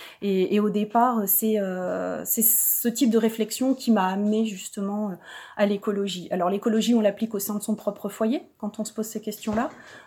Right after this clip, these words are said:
Euh, là aussi, si je donne des exemples très précis, ben, on utilise les couches lavables pour ses enfants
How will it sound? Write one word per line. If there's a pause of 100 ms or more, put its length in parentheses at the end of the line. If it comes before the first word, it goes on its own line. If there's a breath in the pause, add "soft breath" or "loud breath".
Euh,
là
aussi,
si
je
donne
des
exemples
très
précis,
ben,
on
utilise
les
couches
lavables
pour
ses
enfants